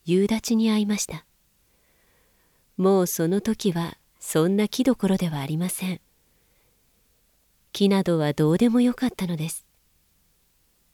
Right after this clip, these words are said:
友達の家に頼って、雨の止むまで待っ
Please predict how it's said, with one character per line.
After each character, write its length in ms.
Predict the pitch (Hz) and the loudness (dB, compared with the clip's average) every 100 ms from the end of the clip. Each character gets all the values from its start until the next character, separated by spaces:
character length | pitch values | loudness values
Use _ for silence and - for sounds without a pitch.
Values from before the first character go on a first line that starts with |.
| _ _ _ _ _ _ _ _ _ _ _ | _ _ _ _ _ _ _ _ _ _ _
友 260 | 185 180 202 | 0 2 4
達 280 | 208 - 208 | 2 2 4
の 120 | 208 | 4
家 220 | 196 220 | 2 0
に 140 | 214 | 0
頼 240 | 180 185 202 | 0 -4 -4
っ 40 | |
て、 380 | - - 175 165 _ _ _ _ - | -8 -8 -8 -8 _ _ _ _ -2
雨 260 | 214 262 | 2 4
の 140 | 240 185 | 4 4
止 180 | 165 | 2
む 140 | 185 208 | 2 2
ま 100 | 214 | 0
で 140 | 160 | -2
待 180 | 147 | -6
っ 20 | 175 | -8